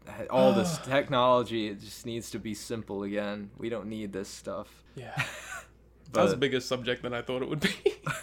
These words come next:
Speaker 1: <laughs> Yeah, that was definitely a, a topic. So I guess, was that all of our topics?
Speaker 2: I guess, yeah, if we wanna get into the main one, we can.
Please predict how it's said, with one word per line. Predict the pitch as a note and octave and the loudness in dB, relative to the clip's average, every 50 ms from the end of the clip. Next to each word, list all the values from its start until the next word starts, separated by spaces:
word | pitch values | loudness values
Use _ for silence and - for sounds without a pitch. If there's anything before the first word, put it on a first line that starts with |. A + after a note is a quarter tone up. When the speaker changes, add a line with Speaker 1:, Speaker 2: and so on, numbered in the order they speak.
| G#3+ F#3+ - A3+ F3+ D#3+ D#3 F3 | 6 6 8 8 6 6 8 8
Speaker 1:
<laughs> | D#3 C3 | 6 8
Yeah, | B2+ C3 C3 B2 A#2 A2+ A2 - - - - | 8 8 8 8 8 6 2 -2 -6 -8 -2
that | B2 B2 B2 | 0 0 2
was | B2 A#2+ - | 2 0 0
definitely | - B2+ A#2 - - B2+ A#2 A2+ | 0 0 0 0 -2 -4 -2 -2
a, | A2 - - - - | -4 -6 -8 -12 -14
a | G#2+ | -12
topic. | - - - A2 A2 - - G2 - - - - - | -10 -10 -10 -10 -10 -12 -14 -14 -14 -16 -18 -16 -10
So | - - - C#3 B2+ A#2+ | -4 0 4 6 6 6
I | A#2 A2 | 6 4
guess, | B2+ B2+ - C3+ | 2 0 0 -2
was | A2+ A2 | 0 2
that | B2 A#2+ A#2 A2+ | 4 4 4 4
all | A2+ A#2+ B2 | 4 4 4
of | B2 A#2 A#2 | 2 2 0
our | A2+ A2+ | -2 -4
topics? | G#2 - - G#2+ A2+ B2 - D3 C3+ - - - - - _ _ | -4 -6 -6 -6 -6 -6 -8 -10 -14 -14 -16 -20 -20 -20 _ _
Speaker 2:
I | - C#3+ D3 | -6 -4 -2
guess, | C#3 D#3 D#3+ D3 C3 - - | 0 0 0 0 -2 -4 -4
yeah, | C#3 C3+ C3 B2+ | -4 -2 -2 -2
if | B2+ C3 | -2 -4
we | C3+ | -4
wanna | C#3 D3 C#3+ C3+ | -4 -4 -4 -2
get | B2 B2+ B2+ | -2 -2 -2
into | B2+ B2 - B2+ | -4 -4 -6 -6
the | A#2+ A#2 | -6 -4
main | A#2 A#2+ B2 B2 B2+ B2+ B2+ | -4 -4 -4 -4 -4 -4 -4
one, | A#2+ A#2+ A#2+ B2 | -6 -6 -6 -8
we | B2 A#2 | -8 -10
can. | - - B2+ A#2+ A#2+ B2 B2+ C3 | -8 -8 -10 -8 -8 -8 -10 -10